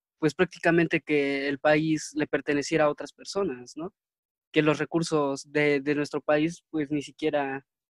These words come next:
eh, fueran de utilidad de, de la gente, ¿no? Simplemente buscaban que la, que la gente, pues, pues, no, no, no, no le prestara atención a ese tipo de cosas. Yo por eso pienso que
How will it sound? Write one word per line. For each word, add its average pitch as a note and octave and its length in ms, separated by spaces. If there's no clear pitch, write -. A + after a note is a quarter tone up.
eh, D3 260
fueran D#3 340
de C#3+ 220
utilidad D3 480
de, C3+ 340
de C#3 200
la C3+ 120
gente, F3+ 420
¿no? E3+ 200
Simplemente F3 580
buscaban F3+ 600
que C3 640
la, F3+ 200
que D#3 140
la D#3 120
gente, F#3+ 380
pues, C#3 480
pues, D#3+ 200
no, G3 540
no, G#3+ 280
no, G3+ 420
no A3 140
le A3 100
prestara F#3 300
atención F#3 360
a F#3 40
ese F#3 140
tipo F3+ 260
de E3+ 100
cosas. F3 340
Yo G3+ 100
por G#3 120
eso G3+ 160
pienso G3 360
que C#3 300